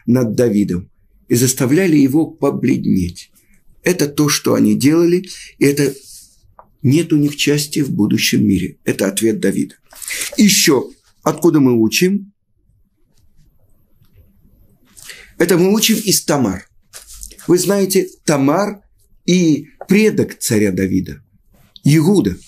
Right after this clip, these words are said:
что, э, он, э, нашёл для своего старшего сына, э, жену праведную Тамар. И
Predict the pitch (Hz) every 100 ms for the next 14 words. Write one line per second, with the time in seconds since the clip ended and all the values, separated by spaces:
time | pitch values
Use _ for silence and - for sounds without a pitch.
0 | _ _ _ _ _ - - - - 123
1 | 113 107 101 95 - _ _ _ _ -
2 | - 95 92 - 170 151 131 113 - -
3 | 107 107 104 101 120 120 175 143 120 107
4 | 123 120 127 - 147 123 - 117 - 139
5 | 110 98 - - - _ - 98 92 143
6 | 127 143 147 - 120 143 131 101 101 101
7 | 98 147 123 135 131 - _ _ - -
8 | _ 135 127 120 117 110 104 -